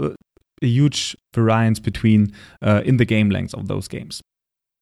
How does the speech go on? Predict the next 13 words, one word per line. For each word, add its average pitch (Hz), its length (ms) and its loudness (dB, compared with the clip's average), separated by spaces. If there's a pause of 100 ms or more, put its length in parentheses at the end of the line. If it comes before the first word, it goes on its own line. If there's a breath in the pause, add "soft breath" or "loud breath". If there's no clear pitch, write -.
(120)
um, 104 160 -4
but 113 180 0
they 127 160 -2
are 127 100 0
rather 123 300 0
long. 110 300 -2 (640 loud breath)
Um, 120 480 0 (260)
then 170 400 0
we 151 120 0
have, 143 440 2
uh, 131 420 2
the 123 140 0
replayability. 123 1000 2